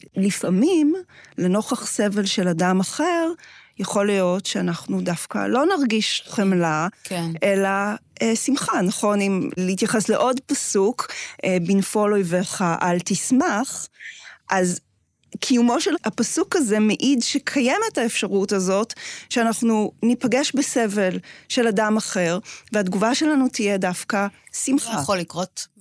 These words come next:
Speaker 2: עכשיו זה מאוד ברור. ב-, במצב הספציפי שאנחנו נמצאות, ב-,
Speaker 1: כן.
Speaker 2: בסיטואציה של מלחמה,
Speaker 1: בהחלט.
Speaker 2: אנחנו ב-,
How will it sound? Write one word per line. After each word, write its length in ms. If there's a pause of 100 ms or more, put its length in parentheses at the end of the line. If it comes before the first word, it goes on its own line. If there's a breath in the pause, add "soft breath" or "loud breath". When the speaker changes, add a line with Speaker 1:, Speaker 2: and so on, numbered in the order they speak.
Speaker 2:
עכשיו 440
זה 80
מאוד 280
ברור. 400 (280)
ב-, 260
במצב 500
הספציפי 580
שאנחנו 340
נמצאות, 460
ב-, 100
Speaker 1:
כן. 240
Speaker 2:
בסיטואציה 560
של 180
מלחמה, 560 (300 soft breath)
Speaker 1:
בהחלט. 380
Speaker 2:
אנחנו 140 (120)
ב-, 60